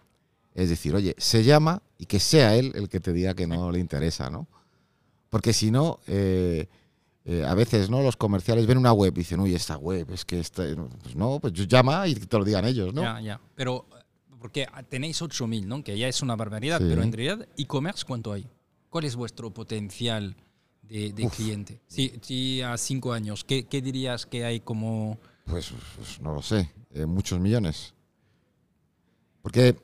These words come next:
Speaker 1: aquí ocurre una cosa también, no solamente los, no solamente son los e-commerce que hay, sino el crecimiento del sector. Hablabas antes de mi tienda de arte.
Speaker 2: Sí.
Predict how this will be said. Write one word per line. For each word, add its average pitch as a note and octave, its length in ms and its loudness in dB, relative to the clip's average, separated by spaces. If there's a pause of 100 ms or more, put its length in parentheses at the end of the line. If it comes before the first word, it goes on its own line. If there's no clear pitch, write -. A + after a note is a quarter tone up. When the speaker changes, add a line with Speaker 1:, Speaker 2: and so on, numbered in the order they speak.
Speaker 1:
aquí A2 260 0
ocurre D3 200 -4
una B2+ 180 2
cosa G#2+ 220 0
también, G2 480 2
no A2 100 0
solamente C#3 640 0
los, F#2 280 -2
no G#2 100 -4
solamente B2 360 -2
son A#2+ 160 2
los B2 160 0
e-commerce C3 360 -2
que C3 120 -4
hay, B2 120 2
sino A2+ 160 2
el G#2 100 6
crecimiento A2 680 2
del G2 120 2
sector. E2+ 420 -2
Hablabas G#2+ 340 2
antes C3 280 0
de A2+ 60 0
mi G2 140 2
tienda F#2+ 320 -2
de F2 100 0
arte. D#2 340 -4
Speaker 2:
Sí. A2+ 260 -4